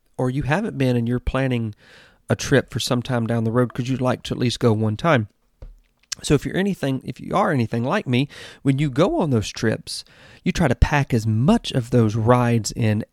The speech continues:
as you can, all right? But there's so many levels to Walt Disney World. There's so many extras out there, and most of them I myself have not experienced. So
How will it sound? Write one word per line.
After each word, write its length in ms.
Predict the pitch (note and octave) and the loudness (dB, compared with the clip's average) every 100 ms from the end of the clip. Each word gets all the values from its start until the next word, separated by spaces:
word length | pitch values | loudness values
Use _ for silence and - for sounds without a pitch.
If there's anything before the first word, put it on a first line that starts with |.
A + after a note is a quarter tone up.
| - | -4
as 240 | B2 G#2+ | -2 0
you 120 | A2 - | -2 -4
can, 420 | - G#2+ - C2 _ _ _ _ _ - | -2 -4 -4 -14 _ _ _ _ _ -4
all 60 | |
right? 300 | A2+ D#3+ - - - - - - _ - _ | 0 0 -2 -12 -20 -20 -20 -20 _ -20 _
But 160 | - - | -4 -2
there's 180 | E3+ - | -4 -4
so 640 | - - F#3 F#3 F#3+ F#3 | -2 -2 -2 0 2 2
many 460 | E3 E3 D#3+ D#3 C#3 | 2 2 2 0 0
levels 640 | C3 C3+ B2+ A2+ G#2 - | 2 2 4 2 0 -2
to 140 | - A#2+ | -6 -2
Walt 260 | B2+ - | -2 -2
Disney 300 | A#2 G#2+ A2+ | 0 0 2
World. 240 | G#2 G#2+ - | 0 0 -4
There's 160 | - | -6
so 440 | - - - D#3+ D#3 | -4 -4 -4 -4 0
many 300 | D3 C#3 - | 2 2 2
extras 540 | A#2+ - - A#2+ G#2 - | -2 -2 0 2 2 0
out 240 | A2 - | -4 -2
there, 180 | A#2+ A#2 | -2 0
and 200 | G#2 A#2 | 2 2
most 260 | D#3 A#3 - | 2 2 0
of 120 | D#3 | 2
them 140 | C#3+ C#3 | 2 2
I 140 | D3 | 2
myself 440 | D3+ C3+ - C3+ B2 | 2 2 2 2 4
have 160 | A#2+ | 2
not 180 | A#2+ A2+ | 2 0
experienced. 720 | A2+ - - D#3+ A#2+ - - | -2 -4 -2 2 2 0 2
So 220 | A#2 A#2+ | 2 2